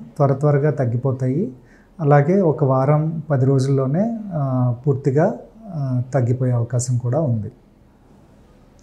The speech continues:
ఇందాక ఇంకొక, ఆ, మిగతా కేటగిరీల్లో చెప్తూ నేను చెప్పింది ఇంకోటి allergic conjunctivitis.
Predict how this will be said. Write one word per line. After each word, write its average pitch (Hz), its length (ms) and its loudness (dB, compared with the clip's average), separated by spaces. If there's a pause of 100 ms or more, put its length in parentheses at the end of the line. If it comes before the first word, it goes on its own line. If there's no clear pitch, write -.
(760)
ఇందాక 156 380 4 (420)
ఇంకొక, 143 400 2
ఆ, 127 1200 0 (120)
మిగతా 143 380 2
కేటగిరీల్లో 139 1000 2
చెప్తూ 131 460 -2
నేను 147 180 2
చెప్పింది 135 400 0
ఇంకోటి 127 420 0
allergic 135 480 0
conjunctivitis. 107 800 -4